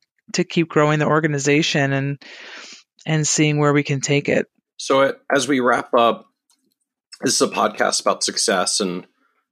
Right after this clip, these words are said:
Speaker 2: one of the themes that always comes up is, is even that word success means different things to different people. Uh, sometimes it changes for us <laughs> or, ourselves as, as life changes.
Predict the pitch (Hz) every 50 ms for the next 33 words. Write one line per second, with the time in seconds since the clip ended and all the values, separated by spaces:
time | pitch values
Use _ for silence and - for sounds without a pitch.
0 | _ _ _ _ 131 139 135 127 113 107 110 104 - _ - 127 113 107 104 107
1 | - - 95 90 95 95 95 - - - 101 90 85 98 90 92 - 92 87 87
2 | - - - - - 104 101 101 120 123 123 117 107 98 - - - 98 92 107
3 | 110 - - 127 - - - 123 135 123 - - - - 113 110 101 95 95 95
4 | - - - - - _ _ _ _ _ _ _ _ - 101 123 117 - 110 104
5 | 101 - 110 101 98 - - - 98 101 101 - 95 87 - - 101 - - 120
6 | 120 120 - _ _ _ 101 92 90 - 104 95 - 110 90 82 95 - - -
7 | 101 92 90 92 - - - 95 87 85 - - 92 - - - - 98 - -
8 | - 82 92 95 92 - 85 85 82 - - - - _ _ _ _ _ _ _
9 | 107 104 92 104 101 92 92 - - - 87 87 87 90 110 117 120 - -